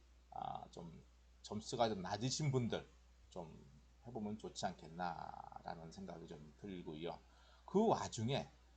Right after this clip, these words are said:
아, 요 서양 중에서 여기 삼백일 동, 삼백이 동이 앉은 자리입니다.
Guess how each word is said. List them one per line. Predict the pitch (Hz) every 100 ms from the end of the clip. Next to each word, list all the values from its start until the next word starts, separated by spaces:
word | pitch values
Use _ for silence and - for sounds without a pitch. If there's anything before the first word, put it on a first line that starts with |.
| -
아, | - - 87
요 | - 107
서양 | - 202 220
중에서 | 175 123 104 104 95
여기 | 113 92 71 - - - -
삼백일 | - - 175 170 175 165 147 143 -
동, | 175 175 170
삼백이 | - 170 143 135 147 107 85 87
동이 | 92 92 107
앉은 | - 85 90 92
자리입니다. | - 78 82 82 -